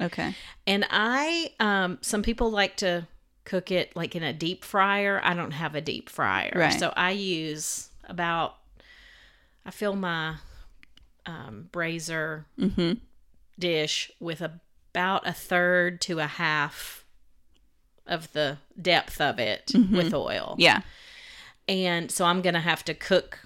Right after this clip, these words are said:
Speaker 2: one side and then flip.
Speaker 1: Yeah. So
Speaker 2: Okay.
Speaker 1: it's, it's literally boiling hot, right? Do you have
Speaker 2: You
Speaker 1: a
Speaker 2: want it
Speaker 1: temperature gauge that
Speaker 2: I
Speaker 1: you put
Speaker 2: actually
Speaker 1: in?
Speaker 2: do have a little temperature gauge, and you want it at about three hundred and twenty degrees.
Speaker 1: Wow.
Speaker 2: So really
Speaker 1: Okay.
Speaker 2: hot.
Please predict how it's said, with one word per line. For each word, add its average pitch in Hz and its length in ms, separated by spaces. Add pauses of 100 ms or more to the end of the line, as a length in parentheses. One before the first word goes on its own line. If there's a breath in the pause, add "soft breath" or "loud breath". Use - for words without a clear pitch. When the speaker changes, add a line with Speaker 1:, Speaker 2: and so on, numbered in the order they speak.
(240)
Speaker 2:
one 180 240
side 160 360
and 143 140
then 127 120
flip. 104 580
Speaker 1:
Yeah. 185 220 (220)
So - 160
Speaker 2:
Okay. - 160
Speaker 1:
it's, - 260 (420)
it's 208 280
literally 175 320
boiling 139 440
hot, - 320
right? 151 320
Do 202 100
you 220 100
have 240 100
Speaker 2:
You 208 60
Speaker 1:
a - 40
Speaker 2:
want 220 200
it 214 40
Speaker 1:
temperature 214 420
gauge 220 340
that 208 100
Speaker 2:
I - 40
Speaker 1:
you - 60
put 226 180
Speaker 2:
actually 226 100
Speaker 1:
in? 226 140
Speaker 2:
do 202 260
have 208 180
a 202 40
little 165 360 (220)
temperature 170 500
gauge, 165 340
and 175 140
you 175 120
want 185 220
it 202 100
at 190 120
about 170 260
three 180 280
hundred 175 340
and 156 100
twenty 156 320
degrees. 107 720
Speaker 1:
Wow. - 220
Speaker 2:
So 170 140
really 180 320
Speaker 1:
Okay. 139 80
Speaker 2:
hot. - 340